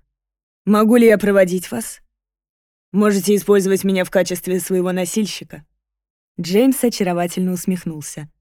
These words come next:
Чёртов обольститель! Вот каково его обаяние на самом деле. Если бы он хотел, любую мог бы заполучить. Но не меня.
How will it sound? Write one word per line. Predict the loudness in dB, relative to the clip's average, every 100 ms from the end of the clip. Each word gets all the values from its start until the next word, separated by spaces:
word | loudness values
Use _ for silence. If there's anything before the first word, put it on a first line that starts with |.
| _ _ _ _ _
Чёртов | -14 -4 0 0 -2 -4
обольститель! | 0 0 -2 -14 -16 -12 -14 -14 _ _ _ _ _ _
Вот | -6 -2 -2 -2
каково | -2 2 4 4
его | 4 4
обаяние | 4 4 4 2 2
на | 0
самом | -2 -4 -4 -10
деле. | -10 -12 -14 _ _ _ _ _ _ 0
Если | 2 4 2
бы | 0
он | 0
хотел, | 0 0 -2 -2 _ _
любую | 2 4 6 4 0
мог | -2 -8
бы | -8
заполучить. | -8 -8 -8 -8 -8 -10 -12 _ _ _ _ -2
Но | 0 2 4
не | 4 4
меня. | 2 0 -10